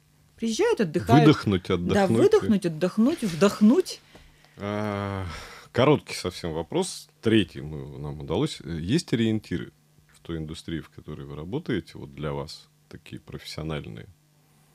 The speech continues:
Speaker 2: Или цели, которые сейчас перед собой ставите? Куда движетесь?
Speaker 1: Лично я?
Speaker 2: Ну, вы как
Speaker 1: Или мы
Speaker 2: управленец,
Speaker 1: как отель?
Speaker 2: вы как управленец этого отеля.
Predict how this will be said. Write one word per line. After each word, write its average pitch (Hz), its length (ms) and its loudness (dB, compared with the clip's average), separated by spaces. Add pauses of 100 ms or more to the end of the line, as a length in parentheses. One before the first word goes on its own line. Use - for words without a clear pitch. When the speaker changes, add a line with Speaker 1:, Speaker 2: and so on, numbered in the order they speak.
(440)
Speaker 2:
Или 131 260 2
цели, 85 440 0
которые 87 720 -4
сейчас 82 420 -12
перед 82 300 -8
собой 78 300 -10
ставите? - 480 -14
Куда 143 200 0
движетесь? 107 600 -4 (760)
Speaker 1:
Лично 196 360 -2
я? 185 180 -8 (440)
Speaker 2:
Ну, 90 460 -4
вы 110 180 -2
как - 220 0
Speaker 1:
Или 180 140 4
мы - 80 8
Speaker 2:
управленец, 107 280 8
Speaker 1:
как 156 140 8
отель? 202 360 6
Speaker 2:
вы 175 200 4
как 214 180 6
управленец 151 680 8
этого 92 340 2
отеля. 92 340 2